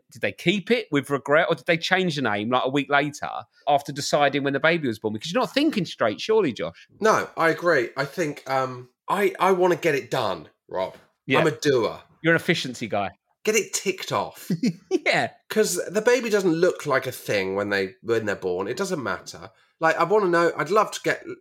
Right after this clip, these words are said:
Speaker 2: emails in. Longest you know people who've gone without the name. I, I know people that have gone two weeks.
Speaker 1: Two weeks? That's a long old time. Yeah, I, I just, I just wanna get on with it then. No, get, just name it. Let's go. Let's do, let's keep this moving.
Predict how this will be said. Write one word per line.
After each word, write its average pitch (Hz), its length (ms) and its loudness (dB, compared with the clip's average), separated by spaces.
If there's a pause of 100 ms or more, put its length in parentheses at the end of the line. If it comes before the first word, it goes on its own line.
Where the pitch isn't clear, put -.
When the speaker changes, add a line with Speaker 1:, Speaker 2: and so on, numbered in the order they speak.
Speaker 2:
emails 135 380 0
in. 90 200 -2 (280)
Longest 156 640 0 (220)
you 127 160 -8
know 110 320 2
people 107 320 -10
who've 98 120 -8
gone 101 200 -2
without 92 320 -2
the 98 80 -8
name. 82 380 -6 (520)
I, 185 80 0
I 202 260 2
know 233 160 2
people 180 200 -2
that 156 80 0
have - 80 -6
gone 127 180 -2
two 180 300 2
weeks. - 640 -4 (500)
Speaker 1:
Two 294 280 -2
weeks? 302 180 0
That's 131 160 -6
a 107 40 -4
long 117 240 0
old 98 200 -6
time. 104 340 -4 (300)
Yeah, 139 180 2
I, 170 240 4
I 165 60 2
just, - 340 -12
I 147 120 4
just 147 180 -6
wanna 127 120 2
get 123 140 0
on 135 100 2
with 113 140 -2
it 90 80 -2
then. 107 180 -8 (140)
No, 139 240 2
get, 139 200 -6
just - 280 -14
name 160 300 2
it. 110 140 -4 (220)
Let's 143 140 -18
go. 123 340 2 (140)
Let's - 140 -12
do, 143 160 2
let's 147 160 -2
keep 165 200 0
this 131 140 -6
moving. 127 380 0